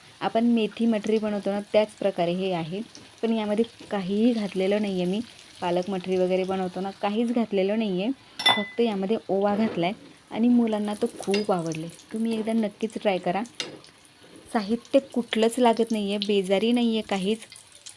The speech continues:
मस्त पावसाच्या दिवसात पाऊस पडला की करून खायचे आणि तुम्ही ह्याला दोन तीन आठवडे आरामात यूज करू शकता. स्टोअर करू श-, करून फ्रीजमध्ये ठेवू शकता किंवा वरती डब्यातही ठेवू शकता. मग आजची रेसिपी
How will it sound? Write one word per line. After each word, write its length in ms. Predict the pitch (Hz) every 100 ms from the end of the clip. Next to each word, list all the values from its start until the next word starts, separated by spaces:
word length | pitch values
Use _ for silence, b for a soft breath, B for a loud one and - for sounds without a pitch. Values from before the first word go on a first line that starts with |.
| - - - -
मस्त 340 | 208 202 -
पावसाच्या 520 | 240 214 190 208 202 208
दिवसात 300 | 202 214 208 -
पाऊस 220 | 180 180
पडला 300 | 202 202 214
की 140 | 233
करून 300 | 240 233 233
खायचे 380 | 240 220 190 202 - B B B
आणि 220 | 208 240 262
तुम्ही 240 | 254 262
ह्याला 220 | 254 214 214
दोन 280 | 208 214
तीन 180 | 208 233
आठवडे 360 | 208 202 214 226 214
आरामात 420 | 196 202 214 226 208
यूज 220 | 220 -
करू 200 | 208 220
शकता. 320 | 214 - 180 - B B B
स्टोअर 280 | - 226 220
करू 280 | 220 208 233
श-, 100 | 240 -
करून 280 | 214 208 233
फ्रीजमध्ये 500 | 240 214 214 220 240
ठेवू 240 | 240 247
शकता 340 | 226 208 - 226
किंवा 280 | 247 262 262
वरती 300 | 262 254 262
डब्यातही 400 | 240 226 226 226
ठेवू 220 | 233 196
शकता. 340 | 180 - - 175 b b b b
मग 80 | 226
आजची 300 | 190 180 226
रेसिपी 380 | 226 226 233